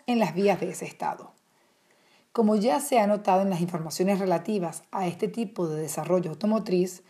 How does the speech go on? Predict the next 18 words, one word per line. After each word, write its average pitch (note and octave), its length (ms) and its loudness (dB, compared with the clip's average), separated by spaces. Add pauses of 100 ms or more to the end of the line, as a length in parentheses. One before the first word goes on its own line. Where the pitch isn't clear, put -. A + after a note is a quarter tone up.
(320)
son C#4+ 320 0
numerosas A#3 560 2
las A3 160 0
compañías F3 640 0
que A#3+ 100 -2
trabajan F3 460 2
en G#3 100 -2
proyectos D#3+ 420 -4
similares G3+ 680 2 (380)
y F3+ 100 -6
por F3 220 2
ello F3+ 340 2 (320)
ya F#3+ 200 0
se - 160 -2
han F#3 100 2
otorgado G#3 500 4
veintinueve F3+ 480 2
permisos, E3+ 720 -4